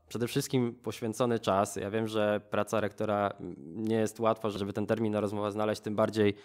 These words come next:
jest mi niezmiernie miło, że mieliśmy okazję porozmawiać. Bardzo dziękuję za podzielenie się wspomnieniami z czasów studenckich, spojrzeniem z perspektywy rektora, ale również spojrzeniem z perspektywy nauczyciela akademickiego oraz za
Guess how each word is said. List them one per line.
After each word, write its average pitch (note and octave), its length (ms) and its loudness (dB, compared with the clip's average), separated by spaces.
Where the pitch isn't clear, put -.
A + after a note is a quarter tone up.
jest G2 160 -6
mi A2 100 0
niezmiernie A2 480 -2
miło, G#2+ 220 0
że G2+ 220 -2
mieliśmy G#2 360 -4
okazję G2+ 420 0
porozmawiać. G2+ 680 -4
Bardzo C3 220 2
dziękuję B2 360 2
za A2+ 140 0
podzielenie A2+ 460 0
się G#2+ 340 -2
wspomnieniami A#2 640 2
z - 160 -12
czasów A2+ 300 -6
studenckich, C3+ 640 -4
spojrzeniem C3 500 0
z - 60 -10
perspektywy A#2+ 560 -2
rektora, D#3 400 2
ale B2+ 200 2
również C3 240 -2
spojrzeniem B2 400 -2
z - 60 -18
perspektywy A2 520 -6
nauczyciela G#2+ 420 0
akademickiego G#2 800 0
oraz G3 320 4
za C3+ 220 6